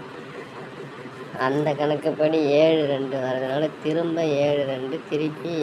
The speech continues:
ஏ பக்கம் வந்ததுன்னா சி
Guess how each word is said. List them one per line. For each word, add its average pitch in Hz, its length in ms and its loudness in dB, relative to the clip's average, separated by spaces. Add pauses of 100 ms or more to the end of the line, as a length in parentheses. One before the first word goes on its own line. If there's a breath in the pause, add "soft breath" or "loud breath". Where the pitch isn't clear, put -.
ஏ 151 60 2 (140)
பக்கம் 131 340 -4
வந்ததுன்னா 123 500 -4 (3250)
சி 175 140 0